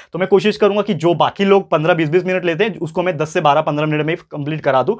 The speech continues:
लोग बहुत ज़्यादा टाइम लेते हैं, तो मैं बहुत कम टाइम लेने की कोशिश करता हूँ। इसके लिए मैं शॉर्टकट यूज़ करता हूँ, क्योंकि आप सभी को पता ही है। और ये जो प्लेटफॉर्म है, इसमें आपको बहुत सारी चीज़ें ऐसे मिलेगी, हम आपका टाइम कंज्यूम कराते हैं, टाइम बचाते हैं। तो ये सबसे इंपॉर्टेंट है और ये सबसे बड़ी खासियत है हमारे चैनल की, ठीक है?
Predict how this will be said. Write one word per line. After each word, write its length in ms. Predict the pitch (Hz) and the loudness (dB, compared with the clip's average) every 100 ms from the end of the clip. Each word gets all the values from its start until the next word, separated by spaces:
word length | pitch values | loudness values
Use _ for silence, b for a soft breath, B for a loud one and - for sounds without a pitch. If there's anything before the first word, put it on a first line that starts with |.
| B B | B B
लोग 120 | 170 | 0
बहुत 200 | 160 180 | 4 4
ज़्यादा 160 | 165 151 | 4 0
टाइम 240 | 143 120 | 0 -4
लेते 140 | 110 131 | -6 -6
हैं, 60 | |
तो 60 | 175 | -2
मैं 140 | 185 | 0
बहुत 200 | 170 185 | 4 2
कम 180 | 185 185 | 2 -4
टाइम 180 | 175 170 | -2 -2
लेने 160 | 160 160 | -4 -6
की 80 | |
कोशिश 280 | - 139 143 | -6 -6 -4
करता 220 | - 139 | -6 -4
हूँ। 40 | 190 | -4
इसके 160 | 160 | -2
लिए 40 | 180 | -4
मैं 60 | |
शॉर्टकट 380 | 196 147 143 170 | 2 2 2 -2
यूज़ 180 | 170 160 | -2 -2
करता 200 | 165 185 | -4 -2
हूँ, 80 | 247 | -4
क्योंकि 380 | - - 160 170 | -8 -16 0 0
आप 120 | 147 | 2
सभी 180 | 170 160 | 0 0
को 100 | 165 | 0
पता 200 | 143 139 | 0 0
ही 80 | |
है। 80 | 117 | 0
और 180 | 113 131 | 0 0
ये 140 | 151 | 0
जो 140 | 156 175 | 0 0
प्लेटफॉर्म 460 | 175 160 185 180 | 0 0 0 -2
है, 100 | 180 B B 156 | -4 B B -12
इसमें 220 | 160 185 | -2 0
आपको 140 | 190 | 2
बहुत 200 | 151 165 | 2 2
सारी 120 | 180 | 2
चीज़ें 240 | 170 180 180 | 0 2 2
ऐसे 220 | 147 170 | 2 0
मिलेगी, 280 | 160 160 208 | 0 0 0
हम 220 | 165 175 139 | -2 -4 -2
आपका 240 | 135 170 | 0 0
टाइम 260 | 165 147 156 | -2 -2 0
कंज्यूम 360 | 143 127 165 | -4 -2 -2
कराते 340 | 165 160 156 170 | 2 2 2 0
हैं, 200 | 233 240 _ - | -2 -6 _ -4
टाइम 200 | 160 151 | -4 -2
बचाते 420 | 139 151 143 170 | 0 2 2 0
हैं। 180 | 120 b b _ | -2 b b _
तो 60 | 151 | 0
ये 160 | 165 | 2
सबसे 280 | 180 160 175 | 2 0 -2
इंपॉर्टेंट 460 | 151 151 147 160 175 | -2 -2 0 2 2
है 60 | |
और 80 | 156 | 2
ये 80 | 156 | 0
सबसे 260 | 151 - | -4 -4
बड़ी 140 | 156 151 | -4 -2
खासियत 360 | 151 135 151 | -2 -2 -2
है 60 | 151 | -2
हमारे 240 | 135 131 | -2 -4
चैनल 300 | 143 135 120 | -2 -2 -2
की, 140 | 107 120 | -6 -4
ठीक 120 | 175 | 0
है? 120 | 262 | 0